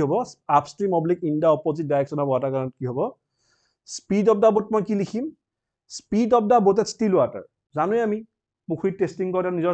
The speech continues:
স্পীড থাকে সিহঁতৰ নাও, হয় নে নহয়? টেষ্টিং কৰা বোটখনৰ। সেইটো কি কৰিব? মাইনাছ, মাইনাছ স্পীড অফ দ্য ৱাটাৰ কাৰেণ্ট। তো কি ৱাটাৰ কাৰেণ্টটো কি?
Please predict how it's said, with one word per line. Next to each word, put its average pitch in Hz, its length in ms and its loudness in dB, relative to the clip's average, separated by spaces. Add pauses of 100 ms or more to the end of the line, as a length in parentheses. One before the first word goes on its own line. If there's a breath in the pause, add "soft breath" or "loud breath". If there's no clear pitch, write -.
স্পীড 180 180 -8 (100)
থাকে 185 200 -4
সিহঁতৰ 165 280 -2
নাও, 151 100 -2
হয় 165 100 -2
নে 214 60 -2
নহয়? 147 180 -4
টেষ্টিং 143 280 -6
কৰা 151 160 0
বোটখনৰ। 135 320 -6 (680)
সেইটো 214 200 2 (100)
কি 254 140 0
কৰিব? 226 140 8 (220)
মাইনাছ, 214 460 4 (1600)
মাইনাছ 196 420 2 (760)
স্পীড 196 320 0
অফ 185 120 2
দ্য 196 140 8
ৱাটাৰ 143 260 6
কাৰেণ্ট। 107 180 -8
তো - 80 -8
কি 196 140 -2
ৱাটাৰ 160 140 6
কাৰেণ্টটো 175 260 -4
কি? 262 60 -8